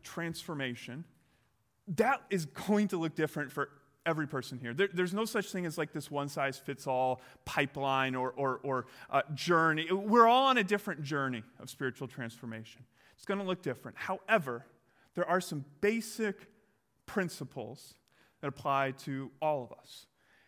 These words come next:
And so today we're gonna look at four of those principles, all of which come from Paul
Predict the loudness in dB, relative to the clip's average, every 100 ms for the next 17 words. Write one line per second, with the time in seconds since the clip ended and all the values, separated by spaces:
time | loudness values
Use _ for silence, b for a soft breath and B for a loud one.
0 | b -6 0 0 0 2 4 6 4 2
1 | 0 0 -2 -6 -16 -6 0 4 4 4
2 | 0 -4 0 0 0 -4 -10 -8 -6 -4
3 | -6 -4 -2 -2 -4 B B 4 8 10
4 | 10 8 6 4 2 0 0 0 0 -4
5 | -6 -2 4 8 8 8 6